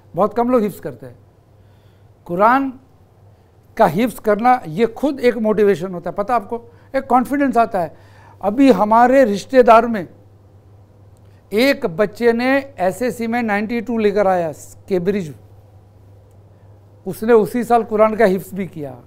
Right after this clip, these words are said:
वल्लाही, कुरान का हिफ्ज करते करते आप नाइंटी टू लेकर आते हो, टॉपर बन जाते हो। दूसरे बच्चे तो ऐसे हैं कि घर में मैयत होती है तो उसकी माँ बोलती है, "बेटा, तू जनाजे में मत जाना, तेरी एग्जाम है।"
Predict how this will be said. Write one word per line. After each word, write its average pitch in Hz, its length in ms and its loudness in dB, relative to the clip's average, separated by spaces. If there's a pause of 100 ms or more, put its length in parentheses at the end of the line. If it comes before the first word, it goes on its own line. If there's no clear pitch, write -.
वल्लाही, 170 440 -6 (760)
कुरान 220 320 2
का 233 120 2
हिफ्ज 190 280 -4
करते 208 300 -2
करते 214 580 -4 (480)
आप 196 380 0 (260)
नाइंटी 175 340 -6
टू 220 140 -6
लेकर 208 280 0
आते 202 200 -2
हो, 208 60 -4
टॉपर 170 340 -10
बन 202 180 -8
जाते 202 220 -6
हो। 202 100 -8 (280)
दूसरे 190 340 -4
बच्चे 202 300 -6
तो 240 100 -8
ऐसे 214 340 0
हैं 208 100 -4 (260)
कि 214 60 -8
घर 175 200 -2
में 233 140 -2
मैयत 214 400 -2
होती 202 200 -6
है 220 80 0
तो 220 120 -4
उसकी 208 220 -8
माँ 202 160 -2
बोलती 208 200 -4
है, 185 60 -4
"बेटा, 214 180 -2
तू 208 100 -6
जनाजे 185 380 -4
में 208 80 -6
मत 190 140 -6
जाना, 220 300 -2 (180)
तेरी 208 160 0
एग्जाम 180 400 0
है।" 135 100 -14